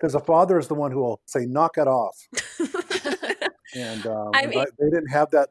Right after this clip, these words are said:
Speaker 1: They didn't have that.
Speaker 2: And so the, because of that, they have to travel with an entourage, so they feel taken care of.
Speaker 1: Something like that.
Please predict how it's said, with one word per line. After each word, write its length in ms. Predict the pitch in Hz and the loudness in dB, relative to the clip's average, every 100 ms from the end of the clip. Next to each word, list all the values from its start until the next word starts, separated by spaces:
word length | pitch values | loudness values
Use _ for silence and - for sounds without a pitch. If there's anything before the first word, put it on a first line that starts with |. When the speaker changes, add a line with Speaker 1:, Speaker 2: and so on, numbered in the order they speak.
| _ | _
Speaker 1:
They 140 | 143 | 0
didn't 180 | 165 165 | 0 -2
have 220 | 156 185 | -4 -4
that. 140 | 107 92 _ _ _ _ _ - - | -4 -10 _ _ _ _ _ -18 -10
Speaker 2:
And 120 | 285 | -8
so 100 | 269 | -8
the, 100 | 214 | -10
because 340 | 196 226 254 226 | -10 -8 -6 -4
of 100 | 208 | -2
that, 220 | 180 180 | -2 -2
they 260 | 180 180 - | -6 -6 -8
have 220 | - 196 | -10 -10
to 80 | 185 | -10
travel 300 | 196 190 180 | -8 -8 -10
with 80 | 185 | -12
an 100 | 160 | -10
entourage, 500 | 170 180 175 139 - | -10 -10 -10 -8 -8
so 120 | 202 | -8
they 60 | 185 | -6
feel 280 | 185 170 | -4 -6
taken 320 | - 170 165 165 | -6 -10 -10 -8
care 180 | - - | -6 -6
of. 380 | - - - _ _ _ _ _ _ _ _ _ - | -8 -16 -20 _ _ _ _ _ _ _ _ _ -4
Speaker 1:
Something 380 | 170 226 175 | 0 0 -2
like 160 | 113 95 | -4 -4
that. 180 | 95 | -8